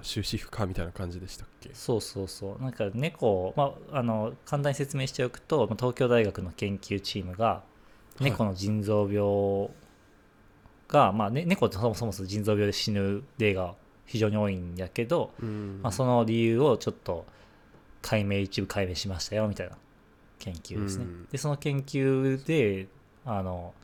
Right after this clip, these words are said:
Speaker 2: いろんな人が、「あ、この研究で猫がもし長生きするんだったら」っていうことで、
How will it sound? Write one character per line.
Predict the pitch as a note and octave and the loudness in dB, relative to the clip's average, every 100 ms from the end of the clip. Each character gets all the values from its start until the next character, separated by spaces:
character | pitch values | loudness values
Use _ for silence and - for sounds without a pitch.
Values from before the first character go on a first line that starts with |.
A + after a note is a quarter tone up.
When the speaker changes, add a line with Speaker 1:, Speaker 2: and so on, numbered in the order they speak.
| - - - B2 | -20 -20 -10 2
Speaker 2:
い | |
ろ | A#2 | 4
ん | |
な | A#2 | 4
人 | - | 2
が、 | F#2+ | 0
「あ、 | G2 | 0
こ | - | 0
の | A#2+ | -2
研 | A#2 B2 A#2 | 0 0 0
究 | - A2+ | 0 0
で | A2 G#2+ G#2 | 4 2 2
猫 | A2+ A#2 | -2 0
が | G2+ | 0
も | G#2 | -2
し | - | -2
長 | G#2 A2 | -2 -2
生 | |
き | G#2+ | -2
す | - | -4
る | A2+ | -2
ん | |
だ | G#2 | 0
っ | G2+ | -2
た | G#2+ | -2
ら」 | G#2+ | -2
っ | |
て | G#2 | -2
い | |
う | A#2 | -4
こ | |
と | C3+ | 0
で、 | E3+ A2+ | 0 0